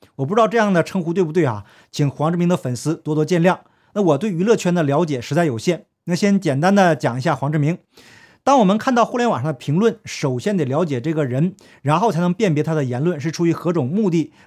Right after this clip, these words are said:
博眼球呢，还是想表达内心的想法。黄志明啊，是马来西亚华人创作歌手、导演、网络红人、YouTuber 以及主持人。那在 YouTube 呢，有二百八十九万粉丝，有“音乐鬼才”之称，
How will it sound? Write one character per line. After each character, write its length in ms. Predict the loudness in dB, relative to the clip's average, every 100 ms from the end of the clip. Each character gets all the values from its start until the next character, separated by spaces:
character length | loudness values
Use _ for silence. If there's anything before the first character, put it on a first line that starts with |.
| _
博 120 | 2
眼 200 | 4 2
球 240 | 2 0 2
呢， 180 | 2
还 160 | 2 0
是 80 | 0
想 160 | 0
表 160 | 0 0
达 160 | 0 0
内 100 | 0
心 140 | -2
的 100 | -2
想 240 | -2 -4
法。 220 | -2 -4 _ _ -20 -8
黄 220 | 0 2
志 80 | 4
明 160 | 4 4
啊， 200 | 4 0
是 180 | -2 0
马 220 | 0 0
来 160 | 0
西 200 | -2 0
亚 200 | 0 0
华 260 | -2 -2 0
人 160 | 2 0
创 180 | -2
作 80 | -2
歌 140 | 0 0
手、 280 | 0 -2 _ _
导 240 | 2 4 4
演、 280 | 2 -2 -6 -2
网 140 | 2
络 100 | 2
红 180 | 2 2
人、 220 | 2 0
YouTuber 540 | -4 -2 0 2 2 0 -14 -6
以 100 | -2
及 120 | -2
主 260 | -4 -6 -2
持 120 | 0
人。 200 | 0 0 _ _ _ _ -2
那 160 | 2 2
在 220 | 2 2
YouTube 480 | 0 -2 0 2 2
呢， 160 | 2
有 160 | 0 -2
二 260 | 0 2
百 160 | 2 -2
八 220 | -2 -2
十 80 | -2
九 100 | -4
万 140 | -4 -4
粉 160 | -4
丝， 300 | -4 -6 -6 _
有 240 | -4 -4 -2
“音 180 | -2 0
乐 140 | 0 -2
鬼 300 | -4 -8 -8
才” 220 | -8 -6
之 120 | -2
称， 240 | -2 -2